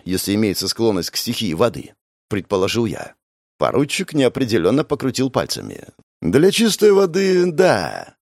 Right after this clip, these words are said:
Для льда четырех уже много. Там, как и для земли, надо три.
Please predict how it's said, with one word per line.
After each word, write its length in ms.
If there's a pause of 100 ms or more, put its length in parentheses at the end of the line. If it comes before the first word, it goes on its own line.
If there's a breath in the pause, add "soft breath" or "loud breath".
Для 240
льда 340
четырех 460
уже 160
много. 460 (260)
Там, 240
как 180
и 60
для 160
земли, 420
надо 320
три. 300